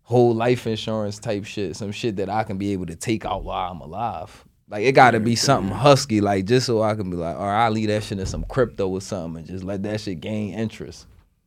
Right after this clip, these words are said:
Speaker 1: and just keep putting bread on top of it." That's, that's how I be thinking now, bro, because, like, it's so easy to spend the money,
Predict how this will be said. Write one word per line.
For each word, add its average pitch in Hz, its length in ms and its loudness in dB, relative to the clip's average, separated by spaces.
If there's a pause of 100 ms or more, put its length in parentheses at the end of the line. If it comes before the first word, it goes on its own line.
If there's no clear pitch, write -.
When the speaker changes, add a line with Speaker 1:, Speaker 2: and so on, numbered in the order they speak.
(120)
Speaker 1:
and 98 140 -10
just 101 180 -6
keep 123 220 -2
putting 104 280 -2
bread 110 300 -4
on 104 160 -4
top 104 320 -4
of 85 100 -4
it." 80 160 -6
That's, 131 220 2
that's 139 320 0
how 135 240 4
I 156 140 8
be 143 160 6
thinking 113 380 0
now, 123 340 0
bro, 107 340 -6
because, 98 600 -6 (1160)
like, 101 280 -2
it's 127 160 4
so 131 200 6
easy 127 360 4
to 110 80 2
spend 139 340 2
the 110 60 4
money, 98 400 0